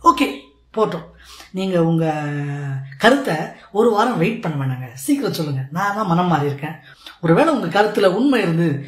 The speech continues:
அதை என்ன convince பண்ணுச்சுன்னா நான் கூட return வந்துருவேன் இல்லையா? ஏன் wait பண்றீங்க? சேலஞ்ச் வேணாம். நான் மோகன் சி லாசரஸை கேட்டேன், "உனக்கும் அவருக்கும் என்னடா சம்பந்தம்?" அப்படின்னு ஒருவேளை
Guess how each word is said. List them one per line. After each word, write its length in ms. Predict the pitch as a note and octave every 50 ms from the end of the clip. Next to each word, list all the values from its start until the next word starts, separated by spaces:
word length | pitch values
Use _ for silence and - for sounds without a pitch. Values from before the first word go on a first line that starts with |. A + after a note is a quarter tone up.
| - -
அதை 180 | - E3 F#3 F3+
என்ன 120 | F3+ F3
convince 480 | E3 - A3 A#3+ C4+ C4+ A#3 - - F#3+
பண்ணுச்சுன்னா 520 | F3 E3+ - - E3 E3+ E3+ D3 - - - - - -
நான் 220 | - G3 A#3+ D4 D4+
கூட 220 | C#4+ C#4 C#4 B3+
return 300 | A#3 A3+ A3+ C4 B3 A#3+
வந்துருவேன் 240 | A#3+ A3+ B3+ A#3+ G#3+
இல்லையா? 340 | F#3+ F#3 G3 G#3 G3 D3 C3 - - - - - -
ஏன் 160 | C#4+ F4+ F#4
wait 240 | E4+ D#4 C#4+ C#4+ -
பண்றீங்க? 480 | A#3+ F3 F3 F3 D#3+ D#3 C#3+ C3+ C3 - - - -
சேலஞ்ச் 380 | - - A3 B3+ B3+ A#3 F3+ E3+
வேணாம். 240 | F3 D#3+ D3 C#3+ - - _ _ _ _ _ - - _ -
நான் 520 | E3 E3+ G3+ B3 D4+ E4 E4 D4+ A#3 A#3
மோகன் 220 | C4+ C#4 C4+ C4+ B3+
சி 240 | - - A#3+ G#3+
லாசரஸை 500 | G3+ F#3+ F#3+ F3 F#3+ F#3 E3+ C#3+ F#3+ G3+
கேட்டேன், 560 | - D#3 D3 C3+ C#3 D3 D3 E3 E3+ - _ _ _ _ _ _ _
"உனக்கும் 680 | - E3+ D#3+ E3+ A3+ C#4 D#4+ E4 D#4 - E4 E4 D4+ -
அவருக்கும் 400 | - G#3+ A3+ A#3+ A#3 B3+ A#3 F#3
என்னடா 300 | E3+ F3 G3+ A3+ A3+ G3+
சம்பந்தம்?" 640 | - - D#3 E3 F3 F3 D#3+ D#3+ D#3 C#3 C3+ - -
அப்படின்னு 180 | - G3 A3+
ஒருவேளை 340 | G#3+ E3+ D3+ D#3 E3+ F#3+